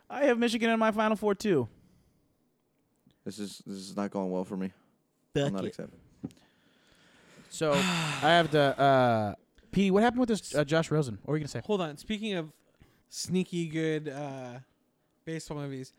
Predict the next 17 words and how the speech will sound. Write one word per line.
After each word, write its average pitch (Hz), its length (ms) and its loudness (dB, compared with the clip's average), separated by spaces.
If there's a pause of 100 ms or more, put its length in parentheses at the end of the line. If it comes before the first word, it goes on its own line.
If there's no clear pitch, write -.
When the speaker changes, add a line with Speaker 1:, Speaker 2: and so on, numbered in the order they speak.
(220)
Speaker 3:
have 160 160 -10
you 175 100 -6
guys 196 80 -10
seen 220 220 -10
that, 202 200 -4 (140)
that 151 220 -4 (100)
it's - 160 -16
kinda 226 240 -2
newer-ish, 175 680 0
like 156 140 -8
two 180 100 -6
thousand 160 140 -8
fifteen 160 500 -8 (1300)
or 165 140 -4
fourteen? 160 520 -10
It's, - 240 -12
uh, 131 340 -10